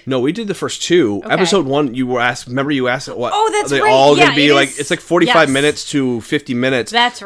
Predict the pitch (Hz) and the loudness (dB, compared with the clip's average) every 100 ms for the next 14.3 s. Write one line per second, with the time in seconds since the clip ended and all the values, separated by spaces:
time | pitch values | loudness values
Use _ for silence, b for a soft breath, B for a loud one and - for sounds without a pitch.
0 | 165 73 - 127 151 175 196 180 170 131 | -6 -6 -6 0 0 2 2 2 0 -2
1 | 135 135 127 117 117 113 - 131 123 120 | -4 -4 -4 -6 -6 -8 -6 -6 -6 -6
2 | 101 95 73 - 220 196 220 214 208 202 | -8 -8 -10 -12 -10 -10 -10 -8 -8 -8
3 | 190 180 - 190 180 170 143 120 - 151 | -10 -10 -14 -18 -16 -20 -18 -8 2 4
4 | 147 143 139 180 160 151 - - 127 117 | 4 2 0 -2 -2 -2 -4 -6 -6 -4
5 | 117 117 - 107 - 117 113 - 175 233 | -6 -8 -8 -8 -6 -8 -8 -6 -6 -4
6 | 202 180 160 156 127 110 107 110 117 107 | -4 -4 -6 -6 -6 -6 -4 -2 -2 -4
7 | 87 82 101 - 127 123 127 120 135 139 | -8 -8 -8 -6 -4 -4 -4 -6 -4 -4
8 | 139 - 107 107 101 95 98 107 - 143 | -6 -10 -14 -8 -8 -8 -12 -12 -4 -4
9 | - 123 123 - 104 107 90 95 101 90 | -4 -8 -8 -8 -8 -10 -12 -8 -6 -6
10 | - 95 - 117 98 98 90 82 90 92 | -8 -10 -12 -12 -10 -10 -10 -10 -10 -8
11 | 85 82 80 - - 76 67 87 67 65 | -10 -14 -18 -18 -18 -16 -18 -18 -18 -14
12 | 233 220 208 202 196 107 104 95 - - | -10 -8 -8 -8 -4 -2 -2 -4 -6 0
13 | 147 120 101 107 95 - - 101 87 78 | 2 2 -4 -8 -8 -8 -6 -4 -6 -8
14 | 69 58 | -14 -16